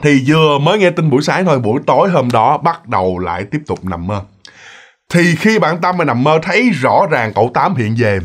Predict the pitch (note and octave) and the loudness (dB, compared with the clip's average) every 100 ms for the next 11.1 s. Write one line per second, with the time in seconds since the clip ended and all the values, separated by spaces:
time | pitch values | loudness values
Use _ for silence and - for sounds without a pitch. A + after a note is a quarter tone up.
0 | F2 A2 - _ D3+ D#3+ D3 D#3+ F3 C3 | -4 -4 -4 _ -2 -2 0 0 0 0
1 | G2+ F2+ E2+ D#2 F#2 D#3+ _ _ _ - | 0 -2 -4 -8 -10 -12 _ _ _ -20
2 | - - G#3 F#3+ F#3+ A3+ C4+ D#3+ G#2+ F#3+ | -20 -2 -2 0 0 2 2 0 0 2
3 | F#3 F#3+ F3+ F3+ F#3 E3+ G3 F#3 E3+ C#3+ | 4 4 4 4 2 -2 0 0 0 0
4 | A#2 D3+ F3+ B2+ G#2+ - B2+ - - F#3+ | 0 2 2 0 -4 -4 -6 -4 -2 0
5 | B3+ A3 G3 F3+ A3 A3 G3+ B2 G#2 A#2 | 0 0 0 0 2 2 2 2 0 -2
6 | A#2+ G#2 F2+ E2 - - - - C#3 C3+ | -2 -2 -4 -10 -20 -20 -20 -6 -2 2
7 | C#3+ E3 D3+ C3 F#3 G3 B2+ G#3+ A3+ A3 | 2 2 2 2 2 2 0 0 -2 -2
8 | A3+ A#3+ D3+ G#2+ F3 F#3+ F#3+ B2 E3+ E3+ | -2 0 2 0 0 -2 -2 0 0 2
9 | D3 A2+ F#3 F#3 A#2+ G2+ D3+ F#3 F3 F2 | 2 2 2 0 0 -2 -2 -2 0 2
10 | F3+ D#3+ D#3+ F#3 B3 - G2+ G#2+ C3 B2+ | 0 0 -2 -2 -2 -4 -4 -2 -4 -4
11 | F3+ | -6